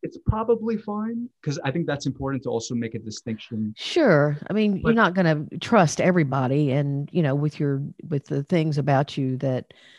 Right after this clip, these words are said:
Speaker 2: you may be, um, are just hard to reveal. I mean, that's something that you have to have a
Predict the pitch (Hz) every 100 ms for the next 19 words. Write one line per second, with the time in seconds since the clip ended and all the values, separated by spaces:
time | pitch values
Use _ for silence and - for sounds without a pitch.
0 | - - _ _ 156 151 147 143 143 139
1 | 135 135 - - 135 123 139 131 - -
2 | - _ _ _ - - 277 185 - 151
3 | 131 143 - _ - 151 139 143 87 139
4 | - 147 139 135 - 165 - - 151 143
5 | 143 131 - 151 147 - 139 147 135 131